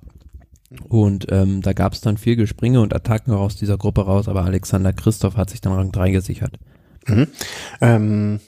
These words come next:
Speaker 2: was auch noch, äh, beeindruckend war oder schön war, ihn wieder vorne zu sehen, war John Degenkolb, der das Rennen, würde ich jetzt mal nicht sagen, bestimmt hat, aber wo man zumindest sah, okay,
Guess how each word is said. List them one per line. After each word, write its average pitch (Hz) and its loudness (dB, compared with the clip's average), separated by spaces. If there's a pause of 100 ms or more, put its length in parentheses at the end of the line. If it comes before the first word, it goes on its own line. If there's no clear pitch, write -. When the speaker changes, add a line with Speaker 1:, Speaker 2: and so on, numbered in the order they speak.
(280)
Speaker 2:
was 98 0
auch 107 -2
noch, 135 2
äh, 127 2
beeindruckend 127 -2
war 120 2
oder 110 -2
schön 127 -2
war, 123 0 (460)
ihn 117 0
wieder 113 4
vorne 117 2
zu - -6
sehen, 117 0
war 110 0
John 120 0
Degenkolb, 131 0 (260)
der 98 4 (920)
das - -4
Rennen, 110 0
würde 104 0
ich 107 -4
jetzt 104 -2
mal 92 0
nicht 101 -2
sagen, 92 0 (800)
bestimmt 95 0
hat, 117 2
aber 107 2
wo 117 -4
man 120 2
zumindest 160 0
sah, 147 2
okay, 139 0